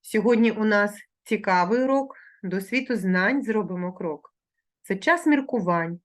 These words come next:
наполегливий час. Творчі завдання чекають на нас. Тож,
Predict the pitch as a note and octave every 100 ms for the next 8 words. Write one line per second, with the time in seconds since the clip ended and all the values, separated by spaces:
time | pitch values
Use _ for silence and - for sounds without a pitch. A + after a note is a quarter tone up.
0 | _ _ - G#3+ A3 A3+ B3 B3 G#3+ G3
1 | F#3 G3+ G3+ G3+ F3 - _ _ _ _
2 | _ F#3 A#3 E4+ - E4+ D4 E4+ A3+ G#3
3 | A#3+ D4+ C#4 C4 A#3 G3 F3 F3 G#3 A3+
4 | E3 D#3 _ _ _ _ _ _ _ _
5 | _ C4 E4 F#4+